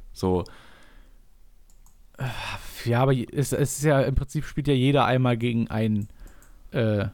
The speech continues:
Speaker 2: schlechteren Spieler, der nicht in der Top acht ist
Speaker 1: Ja,
Speaker 2: oder,
Speaker 1: aber
Speaker 2: oder
Speaker 1: die
Speaker 2: in der Top
Speaker 1: schlechteren
Speaker 2: neun dann.
Speaker 1: Spieler unterscheiden sich ja trotzdem immer noch. So.
Speaker 2: Ja, klar, aber du, das hast du ja immer. So, du,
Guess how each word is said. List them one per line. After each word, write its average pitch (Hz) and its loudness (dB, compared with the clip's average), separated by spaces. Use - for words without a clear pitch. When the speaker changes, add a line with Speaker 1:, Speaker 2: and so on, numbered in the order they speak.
Speaker 2:
schlechteren 113 0
Spieler, 104 -2
der 104 0
nicht 113 0
in - -4
der 101 -2
Top 107 -2
acht 98 -4
ist 101 -6
Speaker 1:
Ja, 101 8
Speaker 2:
oder, 110 8
Speaker 1:
aber 104 6
Speaker 2:
oder 104 6
Speaker 1:
die 104 2
Speaker 2:
in 104 4
der 98 -2
Top 107 -2
Speaker 1:
schlechteren 117 2
Speaker 2:
neun 104 0
dann. 104 0
Speaker 1:
Spieler 107 2
unterscheiden 101 0
sich 98 -10
ja 104 -2
trotzdem 98 -6
immer 92 -2
noch. 95 -4
So. 90 -4
Speaker 2:
Ja, 147 2
klar, 165 4
aber 131 2
du, 120 -2
das 131 0
hast 151 -2
du 160 6
ja 131 2
immer. 113 2
So, 107 0
du, 117 -8